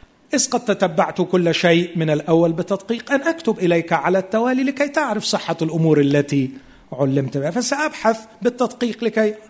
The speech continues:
أق-، أقوم بهذا البحث التاريخي. لكن ربما إنجيل لوقا أسهل في هضمه من سفر الجامعة. سفر الجامعة بحث فلسفي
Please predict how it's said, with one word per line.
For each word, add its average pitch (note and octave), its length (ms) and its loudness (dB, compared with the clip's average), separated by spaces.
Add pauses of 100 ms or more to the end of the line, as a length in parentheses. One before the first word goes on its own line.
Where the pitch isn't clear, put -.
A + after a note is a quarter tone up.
(260)
أق-، - 200 -4 (320)
أقوم D4+ 360 8
بهذا E3 340 4
البحث D#3 400 -2
التاريخي. D3 460 -8 (1300)
لكن C4+ 360 -4 (340)
ربما B3+ 380 -2
إنجيل A3+ 240 -4
لوقا A3+ 380 -6 (240)
أسهل F#3+ 440 -4
في E3+ 220 -6
هضمه F3 420 -4 (160)
من F3 120 -4
سفر A#3+ 300 -4
الجامعة. D#3+ 580 -6 (160)
سفر D4+ 240 -6
الجامعة G3+ 480 -4 (180)
بحث - 300 -6 (340)
فلسفي G3+ 680 -8